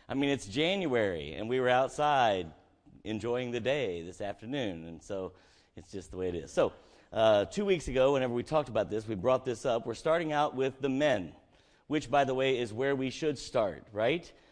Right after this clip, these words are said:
Uh, that's where God squarely puts the responsibility of the home, is right on the shoulders of the men.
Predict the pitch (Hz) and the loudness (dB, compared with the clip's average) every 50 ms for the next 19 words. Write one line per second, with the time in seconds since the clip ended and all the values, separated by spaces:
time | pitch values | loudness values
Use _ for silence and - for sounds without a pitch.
0 | _ _ - 110 107 101 101 117 127 - - 131 120 110 101 135 135 135 139 123 | _ _ -2 0 0 2 2 0 0 0 -2 -4 -4 0 2 2 4 4 2 0
1 | 92 - - - 131 139 143 147 147 147 143 139 139 139 143 143 135 - - 127 | -2 -8 -12 -6 -2 0 0 2 2 2 0 -2 -2 0 -2 -2 -2 -2 -4 -4
2 | 123 120 - 110 131 135 135 - 127 113 127 131 131 123 127 117 120 110 117 151 | -4 -6 -4 -2 -2 -2 -2 -2 -4 -4 -2 -2 0 0 0 -2 -2 -2 0 0
3 | 143 120 107 101 90 90 98 92 113 123 131 139 135 - - 120 123 123 117 113 | 0 0 -2 -4 -6 -8 -6 -4 -2 0 0 0 -2 -4 -4 -4 -4 -2 -4 -4
4 | 110 - - - 135 127 127 123 113 120 120 117 110 - - 101 110 101 92 110 | -6 -6 -6 -2 -2 0 0 -2 -2 -2 -4 -4 -6 -8 -6 -6 -6 -4 -4 -6
5 | 110 110 117 117 110 98 85 78 | -6 -4 -2 -2 -2 -4 -6 -10